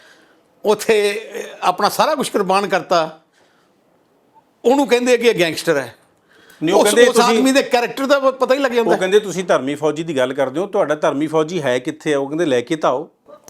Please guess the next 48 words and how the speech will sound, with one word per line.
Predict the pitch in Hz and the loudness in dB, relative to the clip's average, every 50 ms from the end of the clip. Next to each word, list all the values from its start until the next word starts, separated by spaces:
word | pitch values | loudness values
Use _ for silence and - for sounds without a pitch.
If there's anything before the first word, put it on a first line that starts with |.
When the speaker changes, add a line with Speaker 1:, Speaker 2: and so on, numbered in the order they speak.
| _ _ - - - | _ _ -20 -10 -8
Speaker 1:
ਧਰਮੀ | 127 107 117 143 | -8 -6 -4 -4
ਮੈਂ | 147 123 113 127 156 | -4 -2 -2 -4 -4
ਵੀ | 185 | -4
ਮਿਲਿਆ | 190 180 170 175 180 | -4 -2 -2 -2 -2
ਉਹਨਾਂ | 190 190 196 180 | -2 -4 -6 -8
ਨੂੰ, | - - 151 - | -8 -12 -16 -16
ਅਹ, | - - - - - _ - 139 135 135 131 110 101 123 | -16 -20 -20 -20 -18 _ -2 0 0 0 0 -2 -6 -12
ਕ-, | 123 131 | -10 -12
ਕੋਈ | 131 - - 147 139 127 - | -8 -4 -2 -2 -2 -2 -2
ਇਹਦੇ | 160 147 165 170 | -2 0 0 -2
'ਚ | 156 160 | -4 -8
ਕੋਈ | 143 - 160 | -6 -6 -6
ਪ੍ਰੋਬਲਮ | 127 165 143 139 151 180 196 175 | -4 0 0 0 0 0 -2 -6
ਕੀ | - 226 214 | -6 -2 0
ਹੈ | 214 | 0
ਇਹਦੇ | 208 208 | 0 0
'ਚ? | 196 - - _ _ _ _ - - - | -4 -10 -14 _ _ _ _ -20 -16 -16
Speaker 2:
ਹੂੰ। | 113 98 92 - | -14 -14 -12 -4
Speaker 1:
ਆਹ | - 147 175 196 | 0 0 0 2
ਜਿਹੜੀ | 175 190 196 220 | 2 0 0 -2
ਗੱਲ | 185 135 135 131 135 135 | -4 -2 -2 0 0 0
ਆ | 131 | -2
ਨਾ, | 120 147 196 180 - - _ _ _ _ _ _ _ _ _ _ _ _ _ - | -2 -4 -6 -8 -10 -16 _ _ _ _ _ _ _ _ _ _ _ _ _ 0
ਪਹਿਲੇ | - 220 226 254 240 | 0 2 4 2 2
ਕਹਿੰਦਾ | 247 247 247 254 240 | 2 2 2 2 0
ਸੀ | 185 254 262 247 233 170 - | 0 0 -2 -2 -2 0 0
ਗੈਂਗਸਟਰ | 175 170 160 - - 175 175 | 0 0 -2 -4 -2 0 0
ਹੈ, | 170 156 143 123 - - - | 2 0 -2 -6 -12 -12 -2
ਫਿਰ | - 233 | 0 0
ਉਹਨੂੰ | 247 240 247 247 | 2 2 2 2
ਕਹਿੰਦਾ | 254 247 240 | 2 2 2
ਧਰਮੀ | - 180 170 147 143 | 0 0 0 0 0
ਫੌਜੀ, | 147 185 190 196 185 | 2 2 2 0 0
ਕੱਲ੍ਹ | 190 226 262 302 269 | 0 -2 0 0 0
ਕੁਛ | 202 175 - 180 | 0 0 0 2
ਹੋਰ | 196 180 170 | 0 2 2
ਹੋ | 180 180 | 2 0
ਜਾਊਗਾ। | 180 180 185 185 175 180 - _ _ _ _ _ - - - _ _ _ _ - 165 202 | 0 0 0 0 -2 -4 -8 _ _ _ _ _ -20 -20 -20 _ _ _ _ -2 -2 0
ਅੱਜ | 226 240 | 0 2
ਰਾਜਾ | 254 247 240 233 233 247 | 2 2 2 2 2 2
ਵੜਿੰਗ | 233 233 226 226 240 | 2 2 2 2 2
ਨੇ | 247 247 | 0 0
ਐਸ | 247 247 220 208 185 - | -2 -2 -2 -2 -2 0
ਸੀ | - 226 | -2 -2
ਭਾਈਚਾਰੇ | 226 233 233 190 - 202 208 208 | 0 0 0 0 2 0 0 2
ਬਾਰੇ | 202 220 202 | 2 0 0
ਕੁਛ | 180 190 165 | 0 -4 -4
ਬੋਲਿਆ, | 175 185 190 190 190 196 190 | -2 -2 0 2 2 0 0